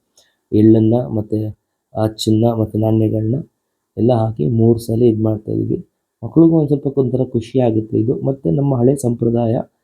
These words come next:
ನಾವು ಪಾಲಿಸ್ತಾ ಇದೀವಿ. ಮತ್ತೆ ಒಂದು ಪೀಳಿಗೆಗೆ ನಾವು ಆ ಸಂದೇಶನ ಮತ್ತೆ ಆ ಸಂಸ್ಕೃತಿನ ಹಸ್ತಾಂತರಿಸಿದೀವಿ ಅಂತ ಹೇಳ್ಬಿಟ್ಟು ನಮ್ಮ ಮನ್ಸಿಗೂ ಒಂದು ತೃಪ್ತಿ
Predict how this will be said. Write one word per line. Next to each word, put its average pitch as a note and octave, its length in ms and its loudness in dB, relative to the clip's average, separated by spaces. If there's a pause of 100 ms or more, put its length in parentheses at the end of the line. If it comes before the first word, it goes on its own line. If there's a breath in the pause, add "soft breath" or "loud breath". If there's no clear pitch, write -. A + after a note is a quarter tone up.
(360)
ನಾವು A#2+ 340 2
ಪಾಲಿಸ್ತಾ B2+ 420 -2
ಇದೀವಿ. C#3 220 0
ಮತ್ತೆ F3+ 520 -4 (340)
ಒಂದು D3 280 4
ಪೀಳಿಗೆಗೆ D3+ 600 2
ನಾವು C3 640 -2
ಆ A#2+ 140 -4
ಸಂದೇಶನ C3+ 680 -2 (100)
ಮತ್ತೆ C3+ 320 -2
ಆ A#2+ 80 0
ಸಂಸ್ಕೃತಿನ A#2+ 720 -4 (480)
ಹಸ್ತಾಂತರಿಸಿದೀವಿ C3 880 0
ಅಂತ A#2 140 -4
ಹೇಳ್ಬಿಟ್ಟು A2+ 560 -2 (500)
ನಮ್ಮ C#3+ 240 4
ಮನ್ಸಿಗೂ D3 320 -2
ಒಂದು B2+ 220 2
ತೃಪ್ತಿ A#2 680 0